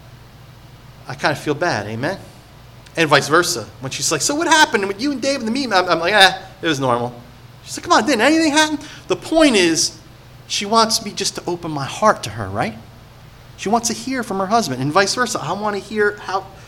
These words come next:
her day went. Listen, how interested could you be in God if you leave his book on the shelf? Just asking.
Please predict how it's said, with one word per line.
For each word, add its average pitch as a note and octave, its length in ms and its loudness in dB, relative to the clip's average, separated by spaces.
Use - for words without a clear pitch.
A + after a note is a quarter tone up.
her A3 160 2
day C3+ 240 -2
went. A2+ 280 -12
Listen, G#3+ 320 4
how B3+ 340 8
interested A3+ 580 0
could E3 160 -4
you D#3 120 -4
be G#3+ 380 6
in E3+ 260 2
God B2+ 520 10
if C#3 140 -8
you C3+ 80 0
leave C3+ 180 0
his B2 120 -4
book A#2 240 -2
on A2 120 -8
the G#2+ 60 -10
shelf? - 420 -10
Just F#3 180 -10
asking. B2+ 380 -6